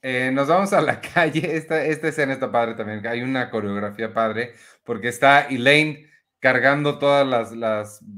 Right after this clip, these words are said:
las bolsas. Ya se ve como en ropa de tra-, de trabajadora.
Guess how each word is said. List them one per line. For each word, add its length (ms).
las 300
bolsas. 420
Ya 240
se 200
ve 200
como 240
en 120
ropa 340
de 180
tra-, 280
de 120
trabajadora. 760